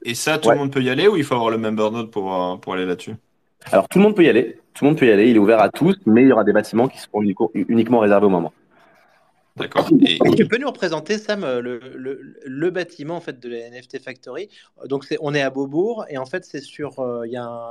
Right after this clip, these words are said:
Speaker 3: c'est sur deux étages, c'est ça ? Enfin, ça, c'est
Speaker 2: Alors, tu sais, je,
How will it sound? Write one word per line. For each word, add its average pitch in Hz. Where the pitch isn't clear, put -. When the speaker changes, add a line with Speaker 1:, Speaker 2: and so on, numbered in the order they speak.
Speaker 3:
c'est -
sur 139
deux 143
étages, 175
c'est 160
ça ? 196
Enfin, 131
ça, -
c'est -
Speaker 2:
Alors, 113
tu 113
sais, -
je, 107